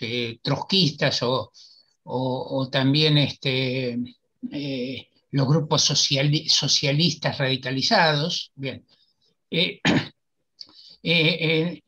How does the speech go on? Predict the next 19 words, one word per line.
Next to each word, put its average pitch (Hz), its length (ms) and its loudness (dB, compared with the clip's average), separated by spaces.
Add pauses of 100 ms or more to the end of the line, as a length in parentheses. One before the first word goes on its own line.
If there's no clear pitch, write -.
entre 190 300 2
todo 254 260 4
eso, 196 640 4
entre, 170 240 -6
entre 175 220 -4
toda 240 160 4
esa 220 180 2
fuerza, 254 500 2
digamos, 185 380 -2
en 156 80 -2
algún 165 260 -2
momento 202 400 -2
se - 160 -2
desplazó 147 520 -4
a 175 60 2
la 160 100 2
burocracia 151 580 -4
sindical 160 640 -2
de, 127 320 -4